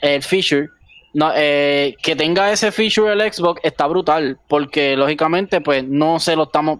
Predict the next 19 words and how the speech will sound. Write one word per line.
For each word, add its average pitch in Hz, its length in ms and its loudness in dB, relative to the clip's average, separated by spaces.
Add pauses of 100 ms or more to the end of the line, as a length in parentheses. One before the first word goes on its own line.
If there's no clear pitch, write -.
por 156 100 2
lo 151 60 2
menos 175 280 0
yo 156 320 2
no 143 120 0
estoy 165 160 -2
pidiendo 160 360 0
que 147 100 -2
se 147 140 0
vean 143 200 0
juegos 139 260 2
viejos, 156 420 0 (440)
pero 220 200 2
si 208 160 0
se, 160 280 0
si 147 200 0
se 147 160 0
pueden 147 400 0
jugar, 165 460 0